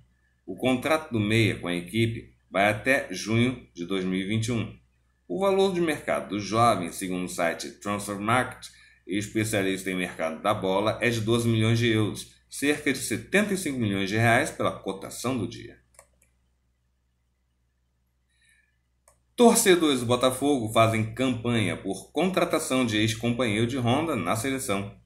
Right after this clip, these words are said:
Redes sociais do Clube Carioca costumam ter efeito em contratações do Glorioso.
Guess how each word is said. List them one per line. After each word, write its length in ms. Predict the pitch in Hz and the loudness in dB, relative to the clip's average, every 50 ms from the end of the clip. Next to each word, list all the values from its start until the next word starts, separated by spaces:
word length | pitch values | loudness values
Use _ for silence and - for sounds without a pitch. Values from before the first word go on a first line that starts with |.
| _ _ _ _ - - - _ _ | _ _ _ _ -20 -20 -20 _ _
Redes 280 | - 95 113 123 117 113 | 2 4 4 4 4 4
sociais 420 | 127 120 117 - 120 117 117 117 | 0 0 2 4 4 4 4 4
do 100 | 107 104 | 0 -2
Clube 220 | - 107 107 107 | -2 -2 -4 -2
Carioca 560 | - 123 117 113 113 127 135 131 127 - 104 95 | 2 2 4 6 6 6 6 4 2 -2 -6 -6
costumam 560 | - - 107 107 - 110 113 110 110 104 110 | -4 -6 -8 -6 -2 0 2 2 2 2 0
ter 260 | 107 104 107 120 120 | -2 -2 0 0 -2
efeito 360 | 120 - 113 120 120 113 - | -2 0 2 2 2 0 -2
em 80 | 85 85 | -6 -6
contratações 760 | - 92 98 90 110 113 113 120 113 110 - 127 143 147 139 | -6 -6 -4 -2 -2 -2 0 0 -2 -2 -2 -2 -2 -2 -4
do 60 | 113 | -4
Glorioso. 680 | 98 92 82 78 69 64 62 62 60 - - - | -4 -4 -4 -4 -6 -8 -8 -10 -12 -14 -18 -20